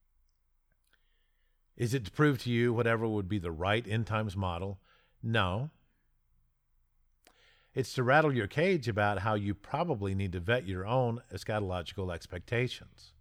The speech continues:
In other words, is what you expect to happen at the end of the story really what the writers were telling you is supposed to happen at the end of the story?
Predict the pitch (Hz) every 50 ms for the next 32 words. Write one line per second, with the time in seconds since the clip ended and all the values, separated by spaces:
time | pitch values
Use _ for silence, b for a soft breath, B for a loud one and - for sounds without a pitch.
0 | _ _ _ _ _ _ _ _ _ _ _ - _ _ _ _ _ _ _ _
1 | _ - 92 98 107 107 110 104 95 95 104 107 - - - - - - - -
2 | - - 80 - 113 117 107 101 113 120 - - - 120 120 110 - 123 113 117
3 | 110 101 - 101 90 87 76 69 85 87 92 95 104 113 113 - - - 95 87
4 | 85 82 78 78 - _ b b b b b b b b 90 101 117 123 120 117
5 | 117 107 104 92 - - 101 95 95 - - _ _ _ _ _ _ _ _ _
6 | _ - 98 98 95 90 95 101 101 104 92 95 95 90 - - 95 90 85 -
7 | - - 135 135 123 110 98 87 85 76 69 69 - _ b b b b b b
8 | b 92 - - - - 107 101 95 - - 92 87 87 82 80 - 80 76 73
9 | 73 - 80 87 85 - 82 78 78 76 71 67 69 78 78 - - 139 127 107
10 | 80 -